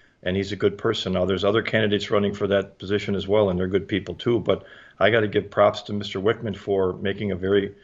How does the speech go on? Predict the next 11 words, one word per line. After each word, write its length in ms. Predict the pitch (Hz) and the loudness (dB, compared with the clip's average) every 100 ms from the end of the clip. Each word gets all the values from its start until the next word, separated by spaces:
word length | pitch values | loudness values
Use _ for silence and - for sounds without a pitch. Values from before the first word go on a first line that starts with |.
| _ _ _ | _ _ _
uh, 140 | 95 87 | -4 -2
mature 460 | 87 - 107 107 | -4 -4 0 0
and 100 | 98 | 0
very 180 | 98 95 | 0 -2
sound 320 | - 98 98 | 2 2 2
decision, 600 | 95 - 107 101 98 95 - | 0 0 0 2 0 0 -2
and, 300 | 90 90 92 | -4 0 2
uh, 220 | 90 87 - | 2 0 -8
we, 400 | 67 95 98 98 - - | -4 -2 -2 -4 -18 -16
we, 280 | 90 92 90 | -6 -2 2
uh, 180 | 87 | 2